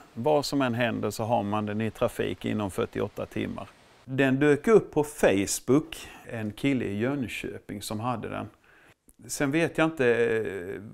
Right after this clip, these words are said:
vad det blev för knas, för jag förstod ju inte riktigt när jag, eh, gjorde upp affären att den var pickup, utan <laughs> det blev ju som en liten chock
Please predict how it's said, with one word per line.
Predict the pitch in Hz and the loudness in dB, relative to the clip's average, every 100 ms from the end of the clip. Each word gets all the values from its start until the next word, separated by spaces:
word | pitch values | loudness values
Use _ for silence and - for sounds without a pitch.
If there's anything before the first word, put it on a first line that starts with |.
| 95 | -14
vad | 107 131 160 135 | -12 2 4 6
det | 120 | 2
blev | 131 147 | 0 0
för | 127 - | 0 -4
knas, | 117 - 160 139 107 107 | -8 -6 0 2 2 -2
för | - | 0
jag | 131 117 | 0 0
förstod | - 113 - 170 104 107 | -4 -8 0 2 2 0
ju | 127 | -2
inte | 170 147 | -2 0
riktigt | 131 160 - 113 110 | 0 -2 -4 -8 -6
när | 120 120 | -2 -2
jag, | 135 120 110 110 | 2 0 0 -2
eh, | 113 113 113 | -2 -2 -2
gjorde | 117 120 117 131 | -4 -4 -2 -2
upp | 117 | -2
affären | 107 107 131 98 101 104 | -6 -4 -4 -4 -6 -10
att | 107 - | -10 -8
den | 113 | -6
var | 113 95 | -4 -6
pickup, | - 120 117 113 - - - | -6 -8 -2 -4 -4 -12 -20
utan | 92 104 110 107 151 - 156 | -14 -10 -10 -8 -10 -8 -10
<laughs> | - - _ - | -10 -20 _ -14
det | - | -4
blev | 120 131 120 | 0 2 2
ju | 110 | 0
som | 104 113 110 | -2 -2 -2
en | 110 107 | -4 -6
liten | 117 113 123 | -4 -2 -2
chock | 107 - - _ - | -4 -6 -10 _ -18